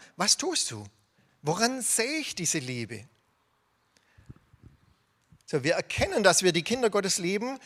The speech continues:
wenn wir Gottes Gebote erfüllen, wenn wir das tun, was ihm gefällt. Wisst ihr, wenn es heißt, „Du sollst nicht töten“, dann ist es nicht zuallererst ein Gefallen, den wir Gott tun, sondern dann ist es eigentlich was, was unser zwischen-,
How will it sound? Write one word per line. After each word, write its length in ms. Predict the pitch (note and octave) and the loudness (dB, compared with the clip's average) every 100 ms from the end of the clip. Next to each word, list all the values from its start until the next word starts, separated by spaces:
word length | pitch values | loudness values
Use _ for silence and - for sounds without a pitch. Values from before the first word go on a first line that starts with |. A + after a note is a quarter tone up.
| - | -4
wenn 260 | E3+ C4+ D#3+ | 0 0 2
wir 320 | E3+ A3+ B3 - | 4 4 2 -2
Gottes 260 | A3 B3 - | -2 0 -4
Gebote 400 | G3+ G#3 - G#3 | -4 -4 -4 -6
erfüllen, 560 | C3 - B2+ A2+ G#2 - _ _ - - | -6 -8 -10 -10 -12 -18 _ _ -20 -8
wenn 140 | E3 | -6
wir 80 | F3+ | -6
das 300 | F3+ A3+ - | -4 -2 -2
tun, 240 | G#3+ A3+ | -4 -4
was 120 | F3 G3 | -4 -4
ihm 140 | F3+ | -8
gefällt. 520 | F3 - E3+ A#2+ - _ _ _ _ _ _ _ _ _ _ _ _ _ _ - | -10 -10 -10 -10 -14 _ _ _ _ _ _ _ _ _ _ _ _ _ _ -4
Wisst 160 | A#3+ | 6
ihr, 120 | A#3 | 6
wenn 100 | G#3 | 8
es 140 | G3 - | 4 4
heißt, 220 | G3+ - | 4 4
„Du 60 | G3 | 4
sollst 280 | G#3+ A#3+ | 4 4
nicht 180 | G#3 - | 0 -2
töten“, 400 | F#3+ A3+ G#3+ G#3+ - - | 2 2 2 -6 -8 -6
dann 140 | F3+ G3 | -2 0
ist 160 | A3 | -2
es 120 | A3+ A3 | -2 -4
nicht 360 | D4 - - | -6 -8 -8
zuallererst 800 | G#3 F#3+ G3 F3+ E3+ E3+ - - - | -6 0 0 2 2 4 0 -2 -10
ein 100 | D3+ | -8
Gefallen, 400 | C#3+ D3 C#3 D3 | -2 2 2 0
den 140 | C3+ | -4
wir 80 | B2 | -6
Gott 240 | A2+ G#2+ - | -8 -12 -12
tun, 380 | A#2 A2+ G#2+ A#2 _ _ _ _ _ _ | -14 -14 -18 -20 _ _ _ _ _ _
sondern 320 | - E3 D#3 | -4 -2 0
dann 120 | D#3 | -2
ist 160 | E3+ G3+ | -2 -4
es 280 | F#3 - - _ _ _ _ | -2 -4 -8 _ _ _ _
eigentlich 520 | D3 F3+ F#3+ F#3 E3+ | 0 2 0 -8 -2
was, 220 | E3 - E3+ | 0 0 0
was 160 | D#3 | -2
unser 240 | E3 D#3 C#3+ | -2 -6 -4
zwischen-, 560 | - A#3+ B3+ A#3+ G#3+ | -2 0 0 -2 -8